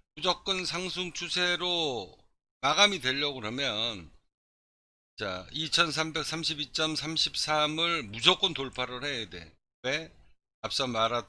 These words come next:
어, 말한 시간, 요 구간에 내가 뭐라고 얘기했냐? 선물 매도가 지금 가장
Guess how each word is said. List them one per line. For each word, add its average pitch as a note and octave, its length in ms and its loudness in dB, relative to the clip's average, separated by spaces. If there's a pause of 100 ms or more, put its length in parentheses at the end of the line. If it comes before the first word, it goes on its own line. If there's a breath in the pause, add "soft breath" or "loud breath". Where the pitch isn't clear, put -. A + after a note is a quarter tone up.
(420)
어, G#2 340 -4
말한 C3+ 380 2
시간, E3 600 4 (540)
요 G3 280 4
구간에 C3+ 580 -2
내가 B2 240 -2
뭐라고 B2+ 480 -4
얘기했냐? A#2+ 540 0
선물 D#3 500 -4
매도가 A#2+ 420 -2
지금 C#3+ 300 -6
가장 E3 560 0